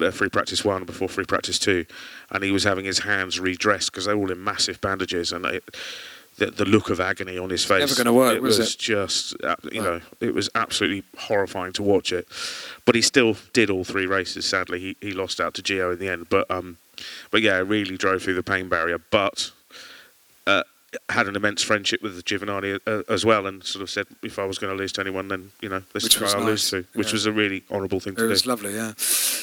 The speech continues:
Speaker 2: Two thousand eleven, Jason, uh, uh, beat Andy Rouse's record of wins to, uh, race number sixty-one.
Speaker 1: Sixty-one, yeah.
Speaker 2: Yeah.
Speaker 1: Andy, Andy was on sixty for quite a while. Um, of course, the format of the race days is different now. You've got three chances to win.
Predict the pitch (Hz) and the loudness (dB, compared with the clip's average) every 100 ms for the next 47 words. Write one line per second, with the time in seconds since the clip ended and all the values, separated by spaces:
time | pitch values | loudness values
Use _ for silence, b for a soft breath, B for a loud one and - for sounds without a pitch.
0 | B - 190 190 170 143 156 143 143 156 | B 4 6 6 6 6 4 4 4 2
1 | 143 - 147 139 - 135 131 131 123 120 | -4 -2 0 2 2 0 -4 -2 -2 -4
2 | 120 113 113 - 151 139 - 123 123 123 | -6 -8 -10 0 2 2 0 -8 -4 0
3 | 123 117 120 - 131 - 123 113 - - | 2 2 2 0 -2 -2 -2 -2 -2 2
4 | 107 104 - - 107 117 123 139 127 - | 4 4 0 -4 0 0 0 0 2 2
5 | - - 117 - - 117 117 113 107 123 | 0 -2 -2 -8 -8 -4 -4 -4 -2 2
6 | 113 - 117 113 110 - - - - - | 4 2 -2 -2 2 4 4 4 2 2
7 | - - - - - - - - 117 117 | 0 0 -2 -4 -4 -2 -2 2 4 4
8 | 113 104 98 110 107 101 113 113 98 98 | 4 2 2 0 -2 0 2 4 4 2
9 | - - - 101 87 - 104 80 98 101 | 0 -2 0 -4 -4 -2 0 2 2 2
10 | 95 92 - 95 95 95 - B B B | 0 -4 0 2 0 -4 -12 B B B
11 | B - - 143 - - 117 95 90 85 | B 0 4 2 0 0 0 2 -2 -2
12 | 92 92 90 92 85 85 98 - - 87 | 0 2 2 0 0 2 0 0 -2 0
13 | 82 - - 90 - 90 80 87 - 90 | 0 -2 -2 -2 -2 -2 -2 0 2 4
14 | 90 87 | 2 -2